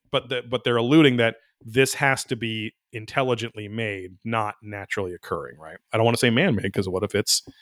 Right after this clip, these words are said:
a skinwalker that's a blacksmith? But, um, uh, Travis does confirm, though, when they finish the call. He's like, "All right, I'll see you back in a few days." So at least he is coming back for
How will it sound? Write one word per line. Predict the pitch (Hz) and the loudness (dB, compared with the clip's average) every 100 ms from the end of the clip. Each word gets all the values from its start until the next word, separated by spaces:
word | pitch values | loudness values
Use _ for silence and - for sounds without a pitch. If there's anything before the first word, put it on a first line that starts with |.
| - - - _ | -20 -20 -20 _
a | 170 | 0
skinwalker | - 131 82 76 73 - 78 67 - - | 2 0 -2 -6 -12 -14 -14 -16 -20 -14
that's | 95 - | -10 -10
a | |
blacksmith? | 104 87 - - 67 - _ | -10 -12 -14 -18 -18 -20 _
But, | 117 - 120 | -8 -4 -4
um, | 107 101 95 - - - _ _ _ | -4 -4 -12 -12 -10 -10 _ _ _
uh, | 123 113 104 98 92 92 _ _ _ _ _ _ _ _ - _ | 2 4 2 -2 -6 -10 _ _ _ _ _ _ _ _ -20 _
Travis | - 160 151 | 4 4 4
does | 120 135 139 | 2 2 2
confirm, | - 135 - 135 127 | 0 -4 -4 -4 -4
though, | 101 82 80 - - | -6 -12 -18 -20 -8
when | 120 | -6
they | 110 104 | -6 -8
finish | - 113 101 | -6 -6 -6
the | - | -8
call. | - 110 90 85 - _ _ | 0 2 2 -4 -16 _ _
He's | - | -6
like, | 117 123 | -2 2
"All | |
right, | 147 196 | 4 4
I'll | 127 | 4
see | - | 2
you | 190 | 4
back | 202 220 190 | 4 4 4
in | |
a | 165 | 0
few | 196 214 | 2 2
days." | 233 247 196 185 | 4 6 6 4
So | - 120 | 2 2
at | |
least | 113 113 | 2 0
he | 120 | 0
is | 113 | 0
coming | - 117 107 | 2 0 2
back | 104 104 | 2 2
for | - 107 98 98 | 0 -2 0 -2